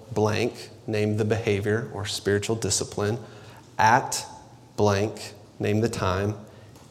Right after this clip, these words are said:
"in blank," name a specific location.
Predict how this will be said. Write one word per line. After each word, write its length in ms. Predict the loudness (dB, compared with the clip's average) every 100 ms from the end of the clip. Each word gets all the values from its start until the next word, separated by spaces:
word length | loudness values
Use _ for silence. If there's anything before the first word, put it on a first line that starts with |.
| -4
"in 520 | 2 6 6 4 0 -8 -16 -14
blank," 440 | -8 -4 -2 -4 -8 -14 -18 -14 -4
name 220 | 0 2
a 60 | 0
specific 760 | -2 -2 -2 0 0 -2 -2
location. 680 | -2 -2 0 0 0 -4